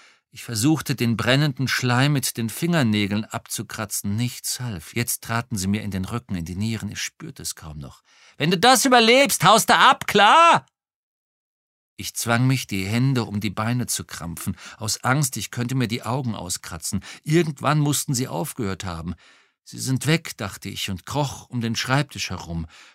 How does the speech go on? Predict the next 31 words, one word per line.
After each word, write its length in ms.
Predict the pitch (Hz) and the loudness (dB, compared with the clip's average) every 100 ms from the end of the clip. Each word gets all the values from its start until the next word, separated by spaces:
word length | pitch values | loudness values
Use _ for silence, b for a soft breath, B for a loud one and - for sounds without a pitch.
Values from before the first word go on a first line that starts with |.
| - | -6
rutschte 360 | 139 - - 143 | -4 -4 -4 -6
immer 360 | 139 165 160 | 0 0 2
wieder 280 | 143 131 110 | 0 -2 0
weg 260 | 143 - - | -2 -4 -10
und 220 | 117 - | -12 -12
blieb 300 | 98 101 - | -8 -6 -6
liegen. 440 | 107 120 123 131 127 b b b _ _ _ _ | -4 -4 0 -2 -2 b b b _ _ _ _
Doch 160 | 135 - | -14 -6
dann 280 | 131 127 123 | -2 0 0
hatte 200 | 123 113 | -2 -8
ich 100 | 120 | -8
es 140 | - | -8
geschafft. 560 | 117 - 123 - - _ _ _ _ _ _ _ _ _ _ _ _ _ _ _ _ | -8 -8 -8 -10 -20 _ _ _ _ _ _ _ _ _ _ _ _ _ _ _ _
Sie 220 | 117 92 | -10 -6
waren 240 | 104 98 98 | -4 -2 -2
noch 120 | 92 | -4
da. 320 | 101 87 80 _ _ _ _ _ _ - | -6 -8 -10 _ _ _ _ _ _ -12
Sie 120 | 85 | -8
schrien 260 | - 117 107 | -2 0 0
mir 80 | |
etwas 320 | 98 - - - | -2 -4 -6 -4
zu, 240 | 113 85 | -4 -6
ich 100 | 80 | -6
verstand 380 | - - 127 127 | -6 -4 -4 -4
es 140 | 95 | -8
nicht. 240 | 67 - - | -10 -12 -10
Sie 180 | 98 | -6
standen 380 | 90 - 127 127 | -6 -4 -4 -6
an 100 | 110 | -8
der 160 | 101 101 | -8 -8
Tür. 320 | - 127 117 | -8 -6 -8